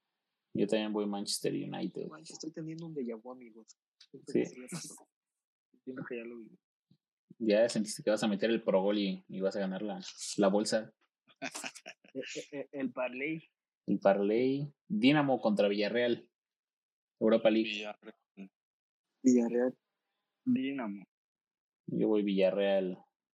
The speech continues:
Speaker 1: Tigres contra América.
Speaker 2: Empate.
Speaker 3: América.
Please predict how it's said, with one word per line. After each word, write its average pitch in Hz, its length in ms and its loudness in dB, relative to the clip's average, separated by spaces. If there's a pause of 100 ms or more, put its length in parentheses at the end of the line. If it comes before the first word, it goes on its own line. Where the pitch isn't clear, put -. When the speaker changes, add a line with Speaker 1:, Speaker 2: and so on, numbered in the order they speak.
(1080)
Speaker 1:
Tigres 143 580 6
contra 110 300 2
América. 113 580 -2 (2250)
Speaker 2:
Empate. 113 380 -2 (1200)
Speaker 3:
América. - 560 6